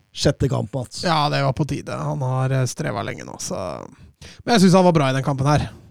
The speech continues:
Speaker 1: Mm.
Speaker 2: Eh, en av de bedre Ligue Ø-kampene jeg har sett av, eh, sett av Messi i år, så det var, det var fortjent, det.
Speaker 1: Absolutt, og, og, og, og totalt sett en fortjent seier med tanke på første
Speaker 2: Ja, ja.
Speaker 1: omgang der, men, men likevel nok en gang!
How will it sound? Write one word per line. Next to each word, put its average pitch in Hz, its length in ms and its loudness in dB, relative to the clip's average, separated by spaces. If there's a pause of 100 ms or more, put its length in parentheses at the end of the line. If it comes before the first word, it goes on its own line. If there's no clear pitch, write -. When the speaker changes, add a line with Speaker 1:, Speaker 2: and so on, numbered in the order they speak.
(180)
Speaker 1:
Mm. 147 40 -4
Speaker 2:
Eh, 147 580 0
en 139 80 2
av 139 80 2
de 147 60 4
bedre 127 440 0
Ligue 123 260 -2
Ø-kampene 127 380 -4
jeg 131 100 -4
har - 60 -12
sett - 220 -12
av, 65 220 -8
eh, 50 140 -10
sett - 240 -12
av - 80 -16
Messi - 220 -16
i 110 40 -12
år, 170 120 -14
så - 260 -12 (920)
det 175 120 2
var, 160 240 6
det 160 160 6
var 151 100 6
fortjent, 143 300 2
det. 143 120 -6 (920)
Speaker 1:
Absolutt, 113 540 -8 (100)
og, 117 400 -4
og, 123 160 -8
og, 151 280 -2 (100)
og 170 80 -4
totalt 170 500 4
sett 135 260 0
en 143 140 2
fortjent 135 400 0
seier 127 320 0
med 143 100 2
tanke 139 300 -2
på 143 140 0
første 143 260 -2
Speaker 2:
Ja, 147 160 4
ja. 139 80 4
Speaker 1:
omgang 160 140 0
der, 285 100 4
men, 247 220 -2
men 240 180 2
likevel 330 640 4
nok 285 460 2
en 359 100 -2
gang! 339 300 4